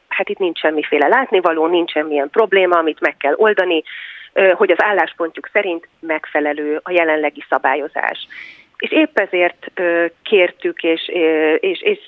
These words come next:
és jeleztük az érintetteknek, hogy bizony ők is, ö,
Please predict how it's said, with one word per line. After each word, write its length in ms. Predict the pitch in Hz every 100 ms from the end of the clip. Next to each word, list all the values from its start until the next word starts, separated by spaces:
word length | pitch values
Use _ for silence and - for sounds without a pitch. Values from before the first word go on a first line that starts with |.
| _ - - -
és 160 | - -
jeleztük 540 | 196 175 - - -
az 260 | 170 165 175
érintetteknek, 960 | 208 185 170 175 160 160 - 180 175
hogy 240 | - 185 185 - -
bizony 280 | - 220 240 285
ők 260 | 254 -
is, 160 | 151 - -
ö, 220 | - 165